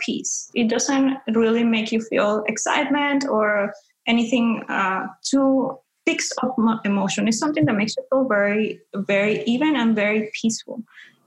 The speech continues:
And, um, there are a few things that people do that probably are their hobbies or passions, that when they're doing those things,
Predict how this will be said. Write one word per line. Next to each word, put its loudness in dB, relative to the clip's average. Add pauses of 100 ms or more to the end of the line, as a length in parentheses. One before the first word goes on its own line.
(100)
And, 4
um, 0
there 2
are 0
a -2
few -2
things 2
that 0 (400)
people 0 (300)
do 0 (200)
that 0
probably 2
are -2
their 2
hobbies 0
or -2
passions, 0
that 2
when 2
they're 2
doing 2
those -2
things, 0